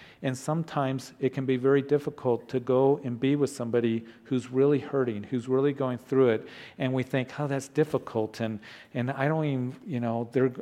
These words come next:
through, going through such hard times." It's, it's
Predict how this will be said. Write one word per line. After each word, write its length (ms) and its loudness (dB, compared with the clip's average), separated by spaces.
through, 300 0
going 160 2
through 180 -2
such 300 -2
hard 260 0
times." 640 -10
It's, 240 -10
it's 260 -8